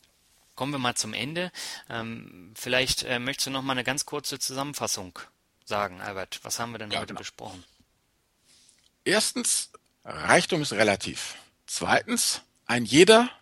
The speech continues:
Speaker 2: definiere für sich selbst, welche Art des Reichtums er oder sie anstrebt. Aber drittens, ohne Verzicht und Konsequenz wird es nicht klappen.
Speaker 1: Hm. Ja, das ist doch eine
Speaker 2: So.
Speaker 1: schöne Zusammenfassung.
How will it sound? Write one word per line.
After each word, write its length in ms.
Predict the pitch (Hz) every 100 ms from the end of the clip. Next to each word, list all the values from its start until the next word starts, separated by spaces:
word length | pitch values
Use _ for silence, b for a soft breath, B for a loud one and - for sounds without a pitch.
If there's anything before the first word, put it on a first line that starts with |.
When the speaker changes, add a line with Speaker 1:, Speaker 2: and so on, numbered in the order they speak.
| -
Speaker 2:
definiere 480 | 131 - 139 160 151
für 160 | - 123
sich 160 | 117
selbst, 520 | - 139 - - -
welche 360 | 101 139 - 170
Art 280 | 127 127 -
des 200 | 117 -
Reichtums 680 | 123 113 143 - 127 113 - -
er 180 | 120
oder 180 | 113 110
sie 300 | 87 95 92 -
anstrebt. 640 | 151 - - 220 254 - - -
Aber 380 | 127 165 208 180
drittens, 760 | 131 175 - 185 - - - _ _ -
ohne 320 | 143 165 170
Verzicht 640 | - - - 196 - - -
und 220 | 139 135
Konsequenz 880 | - 123 127 131 - 110 120 - -
wird 320 | 98 135 - -
es 280 | 120 - 107
nicht 320 | 110 - -
klappen. 360 | 95 - - - _ _ _ _ _ _
Speaker 1:
Hm. 320 | 95 90 92 _ _ _ _ -
Ja, 60 | 135 _ _ _ -
das 160 | 101 117
ist 160 | -
doch 80 | 110
eine 100 | 107
Speaker 2:
So. 140 | -
Speaker 1:
schöne 180 | 120 117
Zusammenfassung. 600 | - 107 98 - 90 87